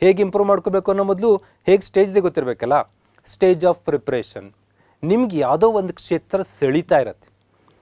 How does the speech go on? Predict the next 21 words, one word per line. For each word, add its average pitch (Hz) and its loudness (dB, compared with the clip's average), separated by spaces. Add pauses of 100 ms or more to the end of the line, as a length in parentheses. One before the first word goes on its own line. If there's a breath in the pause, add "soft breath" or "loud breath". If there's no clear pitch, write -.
(100)
ಆ 147 2
ಕ್ಷೇತ್ರದ 202 -2
ಕಡೆ 165 -2
ಪ್ರಿಪೇರ್ 165 -2
ಆಗ್ಬೇಕು, 147 -2 (260 soft breath)
ಅದ್ರ 143 0
ಕಡೆ 160 0
ಫೋಕಸ್ - -8
ಮಾಡ್ಬೇಕು 107 -14
ನೀವು. 92 -20 (680 soft breath)
ಅದ್ 147 0
ಬಿಟ್ಕೊಂಡು 233 0
ನೀವು 190 -4
ಏನೋ 170 -2
ಮಾಡೋದಲ್ಲ. 139 -4 (440 soft breath)
ಈಗ 202 0 (260)
ನಾನು 202 -2
ಇವತ್ತು 208 -2
ನಿಮ್ಗೆ 196 0
ಕ್ರಿಯೇಟಿವಿಟಿ 196 -2
ಬಗ್ಗೆ 175 -2